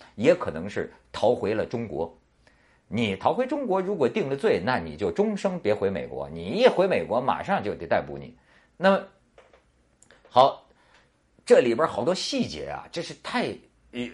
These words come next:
有意思了。你知道其中一个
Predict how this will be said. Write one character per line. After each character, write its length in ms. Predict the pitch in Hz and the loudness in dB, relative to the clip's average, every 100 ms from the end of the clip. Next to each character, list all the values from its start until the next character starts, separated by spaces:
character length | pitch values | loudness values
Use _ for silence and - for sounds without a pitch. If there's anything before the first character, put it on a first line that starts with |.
| 104 _ _ - | -14 _ _ -8
有 180 | 120 110 | -4 -2
意 140 | 139 | -2
思 160 | - 73 | -2 -6
了。 180 | 60 - _ - - - | -8 -18 _ -20 -20 -10
你 120 | 175 | -2
知 100 | 247 | 4
道 160 | 262 - - _ _ _ _ _ _ | 4 4 -8 _ _ _ _ _ _
其 200 | - 247 | -2 0
中 160 | 254 254 | 2 2
一 140 | 208 | 2
个 160 | 190 | 4